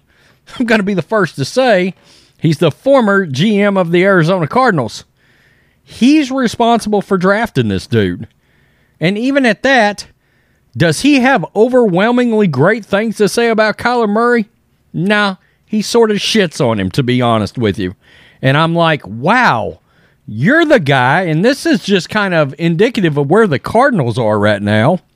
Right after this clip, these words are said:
This, this franchise is a dumpster fire in the same way that the Cleveland Browns are. I mean, you've got a guy that's got a massive,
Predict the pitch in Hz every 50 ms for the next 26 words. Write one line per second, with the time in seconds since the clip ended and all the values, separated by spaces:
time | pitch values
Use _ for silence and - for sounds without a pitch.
0 | _ _ _ _ _ _ _ _ _ _ _ _ _ _ _ _ _ _ _ _
1 | _ _ - 107 110 127 165 294 330 330 - - - _ - 165 226 302 - -
2 | - 262 269 285 277 - 311 285 277 277 277 277 254 - - _ _ _ _ _
3 | _ _ _ _ _ _ _ _ _ _ _ _ _ _ _ - - 165 196 165
4 | 175 143 117 107 151 175 160 127 - - 127 - - 147 135 123 120 127 123 113
5 | 110 110 - - 190 185 185 165 135 131 139 147 139 127 110 - 113 - - 127
6 | 123 127 123 117 107 107 104 101 101 98 92 95 87 80 - - _ _ _ _
7 | _ _ _ _ _ _ _ _ _ _ _ _ - 147 160 180 175 160 165 208
8 | 240 220 190 226 220 220 226 220 220 202 175 170 170 175 160 147 135 - 180 160
9 | 139 127 131 120 107 113 127 139 147 156 185 226 254 269 240 - - 269 254 233
10 | 208 -